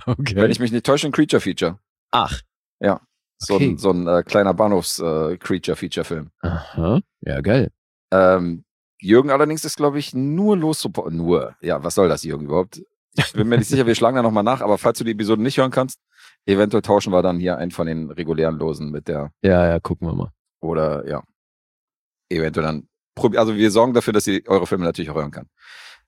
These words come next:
Speaker 2: Was machen wir jetzt mit dem gemeinsamen?
Speaker 1: Ja, zieh.
Speaker 2: Darf ich?
Speaker 1: Ey, ja klar, der Pod ist ja schon bei dir. Jetzt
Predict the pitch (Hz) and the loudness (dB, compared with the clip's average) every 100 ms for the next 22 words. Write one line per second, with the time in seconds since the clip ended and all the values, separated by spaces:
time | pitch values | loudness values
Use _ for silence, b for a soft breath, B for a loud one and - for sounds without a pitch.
0 | _ 113 120 147 127 120 117 107 110 92 | _ 0 4 2 2 -2 0 2 2 0
1 | 78 _ 98 92 - _ - - - _ | -4 _ 2 2 0 _ -4 -4 -4 _
2 | _ - 107 175 - _ - 85 90 113 | _ 0 2 2 -2 _ -6 -2 0 0
3 | 110 90 92 - 107 - - 95 92 92 | 2 2 0 -2 -2 -2 -2 0 0 2
4 | 95 82 82 - - | 0 -2 -4 -10 -14